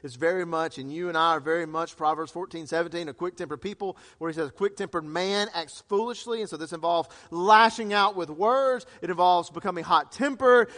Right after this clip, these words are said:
It become, and, and in some cases, in some cases, and I pray for none of us in here, even lashing out physically to do physical harm to another.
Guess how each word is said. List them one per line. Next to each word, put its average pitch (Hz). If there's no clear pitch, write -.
It 185
become, 185
and, 190
and 208
in 185
some 294
cases, 240
in 147
some 202
cases, 170
and 139
I 135
pray 156
for 151
none 143
of 143
us 139
in 131
here, 107
even 139
lashing 131
out 127
physically 127
to 113
do 120
physical 120
harm 104
to 120
another. 117